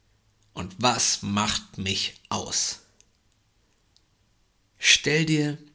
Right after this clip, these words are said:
diese zwei Fragen und schreib's dir anschließend einfach mal auf, wer du bist und was dich ausmacht. Wenn du circa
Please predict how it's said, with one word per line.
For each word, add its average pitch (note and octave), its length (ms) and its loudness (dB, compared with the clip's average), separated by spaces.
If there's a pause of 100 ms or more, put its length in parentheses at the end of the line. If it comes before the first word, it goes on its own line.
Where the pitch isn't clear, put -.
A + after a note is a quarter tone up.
(120)
diese E3+ 640 2
zwei A#2 580 -2
Fragen G2 640 -6 (920)
und B2 180 -4
schreib's - 460 0
dir C#3+ 360 0 (520)
anschließend C#3+ 680 0
einfach C3+ 400 -8
mal A2+ 160 -2
auf, - 520 -6 (280)
wer A2+ 140 2
du G#2+ 80 2
bist - 540 0 (640)
und - 440 -2 (440)
was D3 240 4
dich - 200 -4
ausmacht. - 640 -4 (840)
Wenn E3+ 240 2
du G#2 360 0 (220)
circa G#2+ 640 0